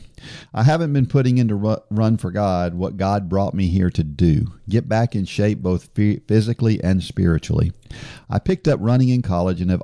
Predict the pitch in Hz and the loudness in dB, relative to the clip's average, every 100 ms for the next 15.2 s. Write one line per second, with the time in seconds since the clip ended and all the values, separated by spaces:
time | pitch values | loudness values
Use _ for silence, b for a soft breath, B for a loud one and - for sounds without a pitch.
0 | - 104 110 113 101 98 95 87 90 87 | -2 -2 0 0 0 0 0 -2 0 0
1 | 85 113 117 - 82 82 85 - 82 87 | 0 2 2 0 0 2 2 0 2 4
2 | 90 87 82 76 71 62 - B B B | 4 2 2 0 0 0 0 B B B
3 | - 147 208 147 - - 151 156 135 107 | -4 0 2 0 -2 -2 -2 0 0 0
4 | - 139 151 131 - 95 82 78 90 101 | -2 -2 0 0 0 2 2 2 2 0
5 | 104 127 113 104 113 123 120 78 76 85 | 0 2 2 0 0 2 2 2 2 0
6 | 87 87 95 98 101 - 82 82 80 85 | 0 0 2 2 2 0 -2 0 0 0
7 | - 73 76 - - B B B 123 165 | 0 2 2 -2 -8 B B B -2 0
8 | 220 175 165 101 110 90 104 113 123 90 | 0 0 0 0 0 2 2 2 2 0
9 | 85 85 85 78 76 80 90 82 69 80 | 0 -2 0 2 2 2 2 4 2 -2
10 | B B B - - - 123 147 139 127 | B B B -10 -8 0 2 4 2 2
11 | 120 120 113 107 95 92 - 87 87 82 | 2 2 0 0 0 0 -2 0 2 0
12 | - 95 92 90 92 92 85 98 95 90 | 0 2 2 0 0 0 2 2 0 -2
13 | 90 87 80 - 90 98 - - 92 92 | 0 0 -2 -2 0 0 -2 0 2 2
14 | 90 95 92 87 95 98 90 78 80 69 | 2 2 2 2 0 2 2 0 0 2
15 | 69 | 2